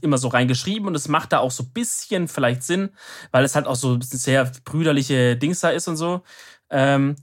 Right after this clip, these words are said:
aber jetzt gerade bei dieser letzten, dieser Person, wo halt introduced wird, die wird frisch introduced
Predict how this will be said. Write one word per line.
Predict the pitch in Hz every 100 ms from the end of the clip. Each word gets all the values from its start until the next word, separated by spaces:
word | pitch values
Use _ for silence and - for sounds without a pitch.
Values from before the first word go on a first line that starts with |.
| - _ -
aber | 139
jetzt | 135 131 -
gerade | 135 160
bei | 143
dieser | 131 135 123
letzten, | 131 - - 127
dieser | 131
Person, | 123 123 131 147 139
wo |
halt | 131 123
introduced | 127 135 127 143 - -
wird, | 120 120
die | 131
wird | 131
frisch | 123 180 190
introduced | 180 147 131 147 165 - -